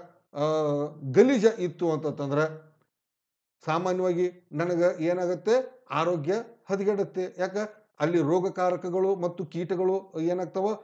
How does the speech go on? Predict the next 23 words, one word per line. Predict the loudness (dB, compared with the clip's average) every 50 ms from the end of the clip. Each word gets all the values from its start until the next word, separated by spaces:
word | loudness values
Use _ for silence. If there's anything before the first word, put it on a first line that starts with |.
| -12 _ -4
ಹುಟ್ಕೋತಾವ. | -4 -2 0 0 0 0 0 0 0 0 -2 -4 -6 -12 _ _ -6
ಇದು | -2 0 2 2 0
ನನ್ನ | 0 -2 -4 -6 -6
ಆರೋಗ್ಯದ | -4 -2 -2 -2 -2 -2 -4 -6 -6 -4
ಮೇಲೆ | -4 -4 -4 -4
ಪರಿಣಾಮ | -4 -2 -4 -2 -2 -4 -4 -4 -4
ಬೀರ್ತಾವ. | -2 -2 -2 -2 -2 -4 -4 -4 -6 -8 -14 _ _ -6
ಇದು | -4 -2 -2 -2
ಬೆಂಬಲಿಸುವ | -2 -2 -2 -2 0 2 4 4 4 2 0 -2 -4 -4
ಕಾರಣ. | -4 -2 -2 -2 -2 -4 -6 -10 -14 _ _ _ _ _ -2 0
ಯಾಕ? | 0 2 4 2 2 2 0 -4 -10 -6 -2
ಇದನ್ನ | 0 0 0 0 0 -2
ನಾನಾಗೆ | 0 0 0 2 0 0 0 0
ಮಾಡ್ಕೊಂಡಿರ್ತಕ್ಕಂಥದ್ದು. | 0 -2 -2 -4 -4 -4 -4 -4 -2 -4 -4 -6 -8 -10 -10 -10 -10 -12 -12 -8
ಇನ್ನು | -4 -4 -2 -2 0
ಅದೊಂದು | 0 0 2 2 0 0 0 -2
ನೀವು | -2 -2 -2
ಬೇರೆ | 0 4 4 6 6 6 4 2 0 -10 -18 -10 -2 2
ಒಳ್ಳೆ | 4 4 4 4 2
ಫಾಶ್ | 0 0 0 2 2 2 2 2
ಆಗಿರುವಂಥ, | 2 2 2 2 2 2 0 -2 0 0 0 0 -2 -6 -10 -10
ಸ್ವಚ್ಛವಾಗಿರುವಂಥ, | -10 -8 -8 -4 0 2 2 2 2 2 2 2 2 2 0 -2 -2 0 0 0 0 -2 -10 -20 _ _ -2
ಇರುವಂಥ | 0 2 2 2 0 0